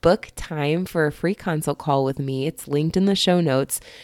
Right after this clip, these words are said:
to find out how you can enroll in my Breaking Free from the Grind coaching program today. All of my clients,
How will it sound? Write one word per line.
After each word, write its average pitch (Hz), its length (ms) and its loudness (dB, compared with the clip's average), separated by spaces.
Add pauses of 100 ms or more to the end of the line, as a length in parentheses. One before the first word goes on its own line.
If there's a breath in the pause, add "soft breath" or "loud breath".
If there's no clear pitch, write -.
(140 loud breath)
to 160 140 2
find 185 400 2
out - 180 -2
how 185 160 4
you 160 380 0
can - 180 -8
enroll 147 380 0
in - 120 -6
my 139 140 -4
Breaking 135 440 -2
Free 139 200 2
from 135 220 -8
the 135 60 -4
Grind 135 340 -4
coaching 165 400 0
program 160 640 0
today. - 480 -6 (600 loud breath)
All 190 280 4
of 202 120 4
my 190 180 4
clients, - 520 -6